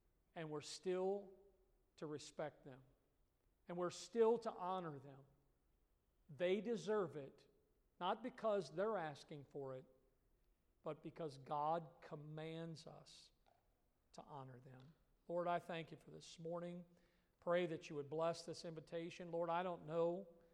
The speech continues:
the hearts of those that are listening here in the auditorium or those that are listening by way of live stream, but I just know this morning that you have commanded us,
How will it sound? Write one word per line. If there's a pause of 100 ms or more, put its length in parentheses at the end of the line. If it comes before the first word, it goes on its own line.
(440)
the
hearts
of
those
that
are
listening
here
in
the
auditorium
or
those
that
are
listening
by
way
of
live
stream, (960)
but
I
just
know
this
morning (1500)
that
you
have
commanded
us,